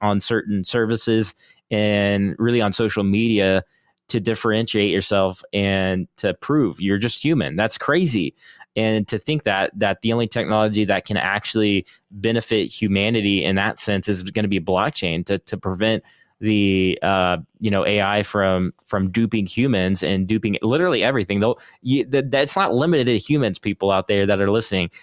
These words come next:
It, you know, you're talking about everything that's digital can be duped in a matter of, like, s-, literally split seconds, uh, in a fraction of time,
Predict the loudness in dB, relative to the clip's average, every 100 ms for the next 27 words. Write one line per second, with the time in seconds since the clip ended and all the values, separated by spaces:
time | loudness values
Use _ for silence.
0 | -4 0 0 0 2 2 0 -2 0 2
1 | 2 2 2 2 2 0 0 -2 -2 2
2 | 0 0 0 -2 -2 -2 -2 0 0 2
3 | 2 2 2 0 -2 0 0 -2 _ _
4 | _ -8 -2 0 2 2 2 0 -2 -2
5 | 0 0 0 0 -2 -2 0 0 0 -2
6 | 0 -2 -2 -4 -4 -2 0 0 0